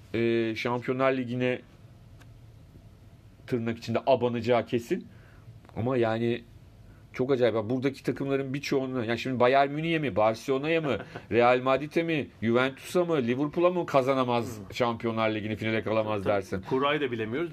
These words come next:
Speaker 2: Ben
Speaker 1: Kura, yani bazen öyle bir kura çıkar ki bu Atalanta Valencia galibini sen yarı finalde görebilirsin.
Speaker 2: Evet. Bana şey yapan, e, City Liverpool şey diyorum.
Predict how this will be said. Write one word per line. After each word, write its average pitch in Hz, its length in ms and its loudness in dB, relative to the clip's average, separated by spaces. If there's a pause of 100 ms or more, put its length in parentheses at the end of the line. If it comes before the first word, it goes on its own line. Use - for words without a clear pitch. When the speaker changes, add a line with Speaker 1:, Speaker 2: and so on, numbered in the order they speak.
Speaker 2:
Ben 190 200 2
Speaker 1:
Kura, 135 320 6
yani 120 220 4
bazen 139 360 8
öyle 160 180 2
bir 160 80 -2
kura 160 280 6
çıkar 185 340 2
ki 190 100 -6
bu 175 100 6
Atalanta 156 480 2
Valencia 156 420 0
galibini 147 460 2
sen 156 160 2
yarı 156 240 2
finalde 147 380 2
görebilirsin. 160 520 -2
Speaker 2:
Evet. 95 260 -10
Bana 175 240 0 (340)
şey 156 160 -2
yapan, 151 380 -2 (400)
e, - 60 -12 (800)
City 165 220 -4
Liverpool 123 420 -4 (760)
şey 107 240 -6
diyorum. 95 240 -8